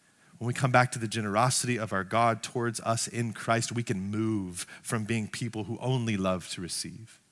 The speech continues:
to people who genuinely love giving. People who really believe we will have gr-, a greater experience of happiness, a greater experience of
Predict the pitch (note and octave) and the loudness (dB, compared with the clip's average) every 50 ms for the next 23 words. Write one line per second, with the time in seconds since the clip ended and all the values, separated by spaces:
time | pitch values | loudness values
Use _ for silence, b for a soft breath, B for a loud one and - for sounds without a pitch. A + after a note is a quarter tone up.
0 | b b b b b b b b b _ _ _ - - - - A2+ G#2+ G#2 G#2 | b b b b b b b b b _ _ _ -12 -12 -6 -4 -4 -4 -4 -4
1 | G2+ F#2+ G#2 G2+ F2 b b b b b b b b _ - G#2 - B2 B2 A#2 | -4 -2 -2 -2 -4 b b b b b b b b _ -10 -4 0 0 0 0
2 | A2+ G2+ F#2+ F#2 F#2 F#2 F2+ F#2+ F#2+ F2+ E2 - - G2 F#2 - G2 G2 G2 G2+ | 0 -2 -2 -2 -2 -2 -2 0 -2 -2 -2 -4 -4 -4 -4 -4 -8 -12 -14 -16
3 | G2+ _ _ _ _ _ _ _ _ _ _ _ _ _ B B B B B B | -18 _ _ _ _ _ _ _ _ _ _ _ _ _ B B B B B B
4 | - - D3+ C3 C3 B2+ C3 B2 A2 A#2 B2+ C3+ C#3 C3 B2 G#2+ A#2+ G#2+ G#2+ A#2+ | 0 2 4 4 6 4 4 4 6 6 6 8 8 6 4 4 2 2 4 4
5 | B2 A#2+ A2 G2 A2 C3 C#3 B2 B2 A#2 A#2 A#2 G2+ G2 - G#2 A2 A#2 - A2+ | 6 4 4 2 2 2 2 2 2 2 2 0 0 -2 -4 -4 -2 -2 -2 -4
6 | G#2+ - A2 A2+ A#2 B2+ B2+ C3 A2+ A#2 A2 - - - - B2 A#2 A2+ A2+ G#2+ | -4 -2 2 4 4 4 4 2 2 0 -2 -2 -2 0 2 2 2 2 0 0
7 | - A2+ G2+ - - G#2 G2+ G2 - G2+ G2+ G#2 - - G#2 G2 G2+ G#2+ G#2+ A#2 | -2 -4 -4 -2 -2 0 0 0 -2 -4 -4 -4 -4 -4 -6 -4 -2 2 4 6
8 | C3 C3 C3+ A#2+ G2+ A2+ - - - - A#2+ A2+ A2 A2 - - G#2+ F#2 | 6 6 4 2 0 0 -2 -2 -2 -2 -2 -2 -2 -2 -2 -2 -2 -2